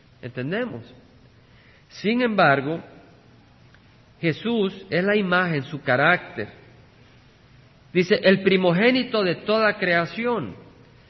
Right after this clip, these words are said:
Ahora, al decir el primogénito, unos dicen, quiere decir que es el primero de todos los de la creación, el primero nacido. Por el primogénito se entiende el primero de unos hijos, ¿verdad?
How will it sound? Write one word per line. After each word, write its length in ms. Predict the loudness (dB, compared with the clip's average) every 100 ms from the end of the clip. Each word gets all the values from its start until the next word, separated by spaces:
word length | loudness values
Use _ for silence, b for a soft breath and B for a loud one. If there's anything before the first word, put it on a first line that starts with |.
| _
Ahora, 180 | 2 4
al 80 | 4
decir 320 | 0 -2 0
el 120 | 0
primogénito, 920 | 0 -2 0 0 2 0 -4 -4 -6 -4
unos 260 | -2 -2
dicen, 320 | -2 -4 -4 -4
quiere 220 | -2 -2
decir 340 | -2 -4 -6
que 60 | -6
es 100 | -6
el 120 | -6
primero 520 | -6 -6 -4 -4 -6 -12 -20 -20 -20 _ _ _
de 100 | -12
todos 300 | -10 -6 -6
los 100 | -4
de 100 | -6
la 140 | -6 -8
creación, 600 | -8 -10 -8 -12 -12 -14 -20 -20 _ _ _ _ _ _ _ _ _ _ _ _
el 140 | -10
primero 480 | -8 -8 -4 -4 -4
nacido. 600 | -8 -10 -10 -10 -10 -12 -16 -20 _ _ _ _ _ _ _
Por 100 | -10
el 60 | -6
primogénito 600 | -4 -2 -2 -2 -4 -8
se 120 | -8
entiende 400 | -8 -6 -6 -6
el 80 | -8
primero 500 | -8 -6 -4 -4 -8 -16 -20 _ -8
de 120 | -6
unos 340 | -6 -10 -12
hijos, 340 | -12 -10 -12 -12
¿verdad? 320 | -12 -12